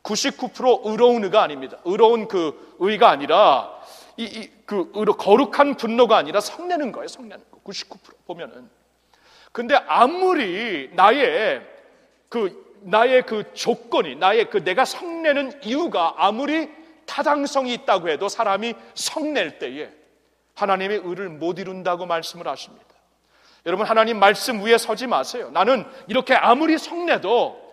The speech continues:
내가 볼 때 이 의를 위해서는 성내는 거야. 절대로 의를 못 이룬다고 말씀을 하십니다. 그래서 나 자신을 죽여야 돼. 나 자신을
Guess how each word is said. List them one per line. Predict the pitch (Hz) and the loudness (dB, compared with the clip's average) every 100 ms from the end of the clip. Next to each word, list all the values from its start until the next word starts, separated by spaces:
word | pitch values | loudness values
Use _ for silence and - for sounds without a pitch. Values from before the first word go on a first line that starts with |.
| _ _ - | _ _ -2
내가 | 226 269 | 4 6
볼 | 269 269 | 4 0
때 | 311 294 | 0 0
이 | 277 | -2
의를 | 247 262 277 240 | -2 -4 -2 2
위해서는 | 240 214 233 | 0 0 -8
성내는 | - 240 233 190 | -8 -6 -6 -4
거야. | 196 180 - - | 0 0 -2 -12
절대로 | - 247 277 - 320 277 | -2 0 0 -2 -4 -4
의를 | 233 269 | -6 -8
못 | 156 190 220 | -6 -6 -6
이룬다고 | 202 175 156 135 190 147 - _ _ | -10 -8 -8 -6 -8 -8 -12 _ _
말씀을 | - 143 139 151 151 | -2 -2 -2 -14 -16
하십니다. | 135 - - _ _ | -16 -18 -20 _ _
그래서 | 156 233 | -18 -10
나 | 220 | -8
자신을 | 214 202 254 | -8 -12 -12
죽여야 | - 254 311 | -12 -14 -14
돼. | 285 - _ _ _ _ _ _ _ _ | -14 -20 _ _ _ _ _ _ _ _
나 | 180 | 0
자신을 | 233 226 240 | 0 0 -2